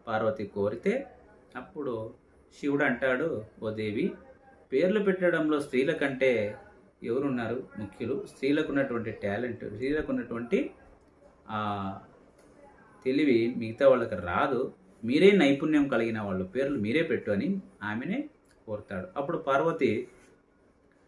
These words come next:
మట్టి ముద్దతో తయారైనటువంటి సుందరమైనటువంటి ఆకృతి కలిగినటువంటి ఆ పురుషుణ్ణి ముద్దుగా ముద్దుగుండ అని పిలుస్తాడు. ఆమెని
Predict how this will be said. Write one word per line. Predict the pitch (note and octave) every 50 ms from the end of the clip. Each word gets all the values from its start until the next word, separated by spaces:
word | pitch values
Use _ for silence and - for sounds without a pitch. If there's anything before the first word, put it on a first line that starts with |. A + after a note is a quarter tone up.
| _ _ _ _ _ -
మట్టి | C#3 C#3 C#3 C#3 C#3 - - - G3+
ముద్దతో | F3+ D#3 C#3+ C3+ C3 C3 D#3+ D#3+ D#3+ - E3+ E3+ E3 - - -
తయారైనటువంటి | B2+ A#2+ B2 B2+ C3 B2+ A#2+ A#2 A#2 A#2 A2 A2+ A2+ G#2+ G#2 G2+ G2 B2 C3+ - - - _ _ - _ _ - -
సుందరమైనటువంటి | C3 A#2+ C3 C#3 D3 D3 C#3+ C#3+ C#3+ B2+ C3 B2+ A#2+ B2 A2+ A2+ A2 - - G#2+ G#2 G2
ఆకృతి | G2 G2 A2+ - - - C3+ C3+ C3+
కలిగినటువంటి | A#2+ - A2 A2 A2 G#2+ A2 G#2+ G2+ G2 G#2+ G#2+ G2 G2 G2 C#3 C#3
ఆ | B2 G#2
పురుషుణ్ణి | F#2+ - A2 A#2+ A#2 - - A#2+ A2+ C3+ F#3+ C4 - - - - - - _ _ _ _ - -
ముద్దుగా | B2 A#2+ A#2 A#2 B2+ B2+ B2 B2 A#2+ - - E3 E3+ F#3 - - - - - - _ _ _ -
ముద్దుగుండ | B2 A#2+ A#2+ A#2+ A2+ A2+ - C#3+ C#3+ C#3 B2+ B2+ B2 A2+ A2 G#2 G#2
అని | G2 F#2+ F#2+ A2 D3+ F3+
పిలుస్తాడు. | - - F#2+ F#2+ - - - G#2+ F#2 F2 F2 - - - - _ - _ _ -
ఆమెని | G#2+ A#2 C3 D3 D3+ D3+ D3+ D3+ C3+ A#2 A2 A#2